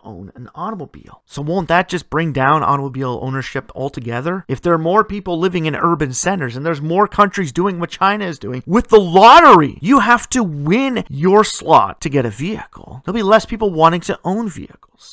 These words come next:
And today, we now have car sharing. Link and Company from China found a way around the lottery. And by car sharing, we're creating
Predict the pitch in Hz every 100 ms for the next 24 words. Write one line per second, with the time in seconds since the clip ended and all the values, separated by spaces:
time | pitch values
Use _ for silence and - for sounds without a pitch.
0 | - 120 143 135 175 240 233 175 233 247
1 | 233 214 208 - - - 185 180 170 -
2 | 139 113 107 73 - 143 254 311 - 185
3 | 202 - 160 143 131 143 131 - 190 202
4 | - 151 131 131 131 - 185 220 269 285
5 | 160 151 165 143 123 123 127 127 113 110
6 | 110 - - - 117 147 - - - 165
7 | 233 - - - - - 170 226 233